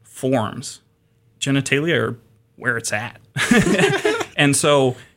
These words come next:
as part of that, if you look at sperm, um, and just look across the, the tree of animals, you see amazing things, things that make you question, "Is that even a sperm cell anymore?" And just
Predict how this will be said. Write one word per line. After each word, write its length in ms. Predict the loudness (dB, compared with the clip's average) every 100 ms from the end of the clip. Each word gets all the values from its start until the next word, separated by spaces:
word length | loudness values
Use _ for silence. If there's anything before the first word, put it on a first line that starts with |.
| -4
as 140 | -4 -2
part 280 | 0 2
of 80 | 2
that, 280 | 2 2 2 -2
if 220 | -4 -2
you 120 | -2
look 300 | 0 -2 -2
at 260 | -6 -6 -14
sperm, 640 | -6 -2 0 2 0 -2 -8 _ _ -12
um, 500 | -4 0 0 -2 -4 -8
and 140 | -2 0
just 240 | 0 -4 -8 _ _ _ -2
look 220 | -2 -2
across 540 | -8 -6 -4 -2 -4 -6
the, 320 | -4 -4 -6 _ _ _ _ -8
the 80 |
tree 300 | -6 -2 0
of 80 | 2
animals, 520 | 2 2 0 -2 -6 -4
you 140 | -2
see 220 | 0 0
amazing 460 | 2 2 0 0 -2
things, 380 | -2 -4 -4 -4
things 180 | -2 0
that 100 | 0
make 200 | -2 -2
you 80 | -4
question, 380 | -2 -2 -2
"Is 160 | -4 -4
that 220 | -4 -6
even 340 | -8 -8 -4 -4
a 80 |
sperm 380 | -4 -6 -4 -4
cell 220 | -4 -8 -8
anymore?" 360 | -12 -12 -16 -20 _ _ _
And 120 | -2 0
just 300 | 0 -4